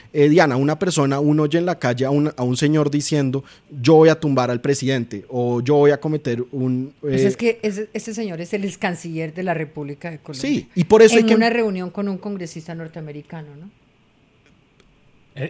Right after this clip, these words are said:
Speaker 3: el audio no,
Speaker 1: El audio
Speaker 3: pero
Speaker 1: no sabemos.
Speaker 2: El
Speaker 3: sí
Speaker 2: audio
Speaker 3: tengo
Speaker 2: no.
Speaker 3: documentado que él estuvo en
Speaker 2: Pero usted
Speaker 3: Estados
Speaker 2: tiene
Speaker 3: Unidos,
Speaker 2: documentado
Speaker 3: sí.
Speaker 2: que sí estuvo.
Speaker 1: Ya, yo lo único que estoy diciendo es que no
Speaker 2: Los
Speaker 1: creo
Speaker 2: audios como tal.
Speaker 1: que sea una prueba suficiente de la comisión de un delito, pero sí,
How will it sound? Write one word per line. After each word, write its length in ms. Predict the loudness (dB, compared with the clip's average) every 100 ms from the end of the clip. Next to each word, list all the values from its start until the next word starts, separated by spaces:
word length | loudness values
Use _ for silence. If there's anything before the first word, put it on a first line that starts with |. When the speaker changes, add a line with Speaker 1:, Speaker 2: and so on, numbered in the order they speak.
| -6
Speaker 3:
el 100 | -4
audio 300 | -2 -2 -4
no, 100 | -4
Speaker 1:
El 140 | -2 -2
audio 120 | 0
Speaker 3:
pero 120 | -2
Speaker 1:
no 60 | 0
sabemos. 540 | 0 0 -2 -4 -10
Speaker 2:
El 60 | -6
Speaker 3:
sí 60 | -4
Speaker 2:
audio 120 | -2
Speaker 3:
tengo 140 | -2
Speaker 2:
no. 120 | 0 -2
Speaker 3:
documentado 640 | -4 -6 -6 -6 -4 -6
que 80 | -8
él 60 |
estuvo 240 | -10 -10 -8
en 360 | -8 -8 -8
Speaker 2:
Pero 160 | -8 -8
usted 160 | -10 -12
Speaker 3:
Estados 200 | -12 -12
Speaker 2:
tiene 140 | -12
Speaker 3:
Unidos, 100 | -10
Speaker 2:
documentado 400 | -10 -10 -10 -10
Speaker 3:
sí. 60 | -10
Speaker 2:
que 100 | -12
sí 120 | -12
estuvo. 260 | -14 -16 -20 _ -2
Speaker 1:
Ya, 240 | -2 -2
yo 220 | 0 0
lo 120 | 2 0
único 240 | 0 -4
que 60 | -8
estoy 200 | -2 0
diciendo 260 | 0 0
es 80 | 0
que 100 | 2
no 160 | 2 4
Speaker 2:
Los 120 | 4
Speaker 1:
creo 140 | 4 4
Speaker 2:
audios 340 | 2 -4 -8
como 200 | -12 -12
tal. 180 | -12 0
Speaker 1:
que 120 | 0
sea 160 | 4 2
una 260 | 2 -2 4
prueba 420 | 6 6 4 0
suficiente 720 | -2 0 0 -2 2 2 2
de 40 | -2
la 100 | 0
comisión 360 | -2 -2 -2
de 80 | 0
un 40 |
delito, 420 | 0 2 0 -4 -10 -20 -10 2
pero 280 | 4 4
sí, 400 | 2 0 0 -2